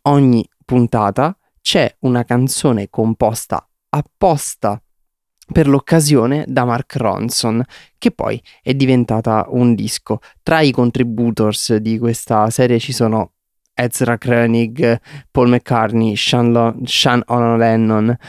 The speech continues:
eh, T-Pain, Charlie X X, D J Premier, i Beastie Boys, eh, Beyoncé,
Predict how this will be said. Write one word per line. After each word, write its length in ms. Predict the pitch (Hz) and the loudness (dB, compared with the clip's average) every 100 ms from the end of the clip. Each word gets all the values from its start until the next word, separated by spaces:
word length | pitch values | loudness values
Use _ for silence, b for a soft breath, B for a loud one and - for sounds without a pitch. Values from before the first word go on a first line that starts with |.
| 151 - | -16 -2
eh, 240 | 120 117 _ | 0 0 _
T-Pain, 640 | 160 143 131 117 117 113 | -2 2 2 4 2 0
Charlie 340 | - 127 120 117 | 0 -2 0 -2
X 300 | - - 85 | -2 -4 -4
X, 380 | - - - 113 B 131 - | -6 -6 -2 -2 B -20 -2
D 160 | 139 | 0
J 140 | 131 131 | 4 2
Premier, 500 | 127 120 117 107 107 - | 4 4 2 0 -4 -4
i 100 | 139 | 0
Beastie 380 | 127 120 - 110 | 2 0 -2 0
Boys, 500 | 117 110 110 113 - B 139 - | 2 2 0 -2 -12 B -20 -4
eh, 340 | 117 117 113 | 0 0 0
Beyoncé, 760 | 110 135 127 120 - - 110 | 0 2 4 2 -2 -6 -4